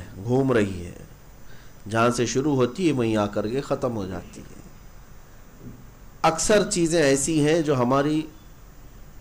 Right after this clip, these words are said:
अल्लाह ने जिसको बुढ़ापा दिया है, वो महसूस करेगा कि वो बचपन से मिलती जुलती हैं,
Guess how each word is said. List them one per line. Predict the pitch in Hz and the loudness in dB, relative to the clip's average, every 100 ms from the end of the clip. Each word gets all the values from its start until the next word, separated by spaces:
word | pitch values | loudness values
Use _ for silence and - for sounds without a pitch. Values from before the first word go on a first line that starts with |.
| - - 107 | -20 -10 -2
अल्लाह | 113 127 | 2 4
ने | 127 120 | 2 0
जिसको | 117 - 110 | -2 -2 0
बुढ़ापा | 107 110 117 151 | 4 4 4 2
दिया | 123 120 143 | 2 2 2
है, | 110 107 - - - - - - - | 2 -2 -12 -20 -20 -20 -20 -20 -8
वो | 139 | -2
महसूस | 143 123 127 160 147 | 0 0 0 -2 0
करेगा | 139 127 131 165 | 2 2 2 0
कि | 160 | 2
वो | 123 | 2
बचपन | 117 117 - 151 | 2 0 -2 -2
से | 143 139 | 0 2
मिलती | 123 110 120 | 0 0 -2
जुलती | 110 101 - 101 | -2 -4 -6 -10
हैं, | 90 | -10